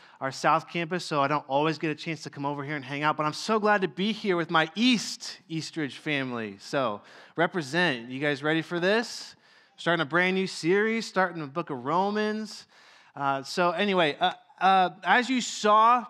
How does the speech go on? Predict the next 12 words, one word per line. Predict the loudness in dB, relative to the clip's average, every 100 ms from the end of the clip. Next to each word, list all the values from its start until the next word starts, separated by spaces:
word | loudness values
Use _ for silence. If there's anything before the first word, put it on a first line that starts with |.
| -8
before | -10 -4 0 0 -2
Katie | -2 -2 -2
came | -6 -4
up | -4
and | -6 -2
read, | 2 0 -2 -10
we |
saw | -6 0 2
the, | 0
the | -6 -8
video. | -4 -4 -2 -2 -2 -6 -14 -20 -20 -20 -14
Uh, | -4 -2 -2